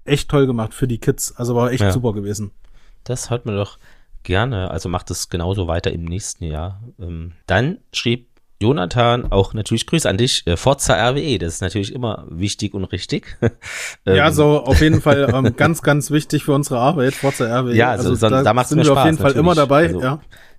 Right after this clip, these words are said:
Speaker 2: immer dieses Meckern auf Dauer ist es ja auch, äh,
Speaker 1: Nee,
Speaker 2: muss auch nicht
Speaker 1: man muss
Speaker 2: sein.
Speaker 1: immer
Speaker 2: Aber man
Speaker 1: ein
Speaker 2: muss es
Speaker 1: Forza
Speaker 2: auch mal
Speaker 1: R W E
Speaker 2: machen,
Speaker 1: schreiben.
Speaker 2: klar.
Speaker 1: Man muss
Speaker 2: Genau,
Speaker 1: immer
Speaker 2: aber,
Speaker 1: mal sch-,
Speaker 2: ja,
Speaker 1: genau, man muss
Speaker 2: man
Speaker 1: es
Speaker 2: muss,
Speaker 1: schreiben.
Speaker 2: man muss es auch mal, auch mal loben,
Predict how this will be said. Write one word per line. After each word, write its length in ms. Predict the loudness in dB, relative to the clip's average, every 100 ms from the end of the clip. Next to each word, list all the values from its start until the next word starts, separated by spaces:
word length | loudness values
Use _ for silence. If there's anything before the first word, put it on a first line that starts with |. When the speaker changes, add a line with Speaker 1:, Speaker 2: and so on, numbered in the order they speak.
| -20 -20 -6 0
Speaker 2:
immer 180 | 0
dieses 300 | 0 -4 -6
Meckern 480 | -4 -2 0 -2 -2
auf 140 | -6 -4
Dauer 220 | -4 -2
ist 80 | -4
es 120 | -8
ja 100 | -8
auch, 160 | -10 -12 -18 -20 -12
äh, 240 | -6 -2 0
Speaker 1:
Nee, 260 | 0 0
Speaker 2:
muss 160 | -2 -4
auch 100 | -2
nicht 100 | 0
Speaker 1:
man 40 | 2
muss 100 | 2
Speaker 2:
sein. 40 | 4
Speaker 1:
immer 40 |
Speaker 2:
Aber 80 | 2
man 80 | 2
Speaker 1:
ein 20 |
Speaker 2:
muss 120 | 2 2
es 40 |
Speaker 1:
Forza 80 | 0
Speaker 2:
auch 180 | 2 0
mal 40 |
Speaker 1:
R 60 | 0
W 20 |
E 40 |
Speaker 2:
machen, 40 | 0
Speaker 1:
schreiben. 160 | 2 2 2
Speaker 2:
klar. 100 | -2
Speaker 1:
Man 140 | 2
muss 100 | 2
Speaker 2:
Genau, 80 | 2
Speaker 1:
immer 60 | 2
Speaker 2:
aber, 80 | 0
Speaker 1:
mal 40 | -2
sch-, 280 | -8 -8 -2
Speaker 2:
ja, 80 | -2
Speaker 1:
genau, 180 | -2 -8 -8
man 100 | -2
muss 40 |
Speaker 2:
man 80 | 0
Speaker 1:
es 40 |
Speaker 2:
muss, 80 | 0
Speaker 1:
schreiben. 320 | 0 -4 -4 -12 -10
Speaker 2:
man 120 | -8
muss 120 | -6 -6
es 160 | -6
auch 100 | -4
mal, 220 | -4 -6 -8 -16 -18 -18 -20 -6
auch 100 | -2
mal 180 | 0 2
loben, 360 | 4 4 2